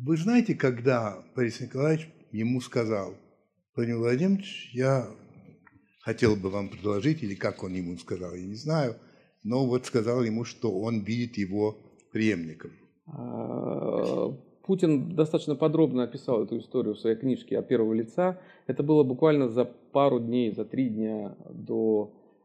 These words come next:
Speaker 2: э, вот того дня, когда было об этом объявлено, в августе, э, девяносто девятого года. Он позвал его, сказал, что: «Владимир Владимирович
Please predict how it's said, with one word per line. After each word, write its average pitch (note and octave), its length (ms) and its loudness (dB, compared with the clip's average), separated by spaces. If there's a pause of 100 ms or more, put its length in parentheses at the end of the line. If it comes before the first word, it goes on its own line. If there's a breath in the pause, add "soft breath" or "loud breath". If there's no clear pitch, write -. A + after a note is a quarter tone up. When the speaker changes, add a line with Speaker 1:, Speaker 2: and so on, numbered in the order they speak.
(140 soft breath)
Speaker 2:
э, - 60 -14
вот - 680 -6
того A#2 220 0
дня, A2 580 -2
когда G#2+ 240 -2
было G#2+ 300 0
об G2+ 100 -4
этом A2 220 -2
объявлено, C3+ 680 -2 (200)
в G#2+ 140 -6
августе, G#2+ 600 -2
э, - 540 -8 (640)
девяносто A2+ 420 -2
девятого A2 400 4
года. A2 380 2 (520 soft breath)
Он C3+ 140 2
позвал C3+ 360 6
его, D#3 260 6
сказал, C3 380 0
что: A2 580 0
«Владимир A#2+ 280 0
Владимирович A#2+ 580 0